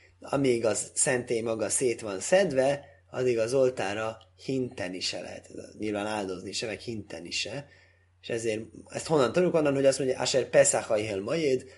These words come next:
ami van a találkozás sátrának a bejáratánál, vagyis magyarul, hogy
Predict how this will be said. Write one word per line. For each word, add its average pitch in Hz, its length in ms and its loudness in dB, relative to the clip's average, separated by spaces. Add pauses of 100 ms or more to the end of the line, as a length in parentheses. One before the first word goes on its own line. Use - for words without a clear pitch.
(200)
ami 120 160 -6
van 127 120 0
a 117 100 2
találkozás 117 640 4
sátrának 107 540 -2
a 104 100 0
bejáratánál, 127 880 6
vagyis 202 500 8
magyarul, 143 720 8
hogy 101 640 -2